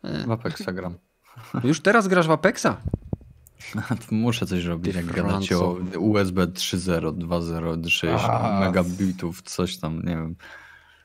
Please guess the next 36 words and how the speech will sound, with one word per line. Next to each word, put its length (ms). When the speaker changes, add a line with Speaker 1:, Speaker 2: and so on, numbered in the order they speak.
Speaker 1:
No, 280
Speaker 2:
No, 140
Speaker 1:
idź 240
Speaker 2:
to 60
Speaker 1:
tam, 200
strzelaj 440
w 60
tym 180
Apexie. 460
Dobrze. 400
Speaker 2:
<laughs> 20
Speaker 1:
E, 220
słuchajcie, 640
nie 120
będziemy 340
w 40
takim 240
razie 240
zbytnio 520
przeciągać. 760
E, 240
bardzo 840
wam 500
dziękuję 760
za 440
znalezienie 640
czasu, 400
aby 240
wchodzić 380
z 100
nami 240
na 160
żywo 260
tutaj 280
w 40
interakcję, 720